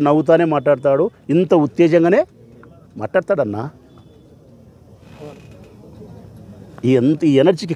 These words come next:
కారణం ఏం తెలుసునా? జనం బలం. జనం బలం ఎప్పుడు వస్తుంది తెలుసునా?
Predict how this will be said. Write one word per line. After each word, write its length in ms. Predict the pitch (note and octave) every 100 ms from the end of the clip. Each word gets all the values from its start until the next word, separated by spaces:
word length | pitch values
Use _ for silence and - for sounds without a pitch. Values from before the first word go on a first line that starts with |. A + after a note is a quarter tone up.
| D3+
కారణం 260 | D#3 E3+ E3+
ఏం 60 | D#3+
తెలుసునా? 280 | C#3+ D#3+ A3+ - - - - - - - - - F#2
జనం 240 | B2+ D#3 C#3+ B2
బలం. 180 | C3+ - - - - - - G2+
జనం 200 | C#3+ F#3+ E3+
బలం 140 | D#3 F#3+
ఎప్పుడు 160 | D#3+ F3+
వస్తుంది 220 | - F3 D#3+
తెలుసునా? 280 | E3 E3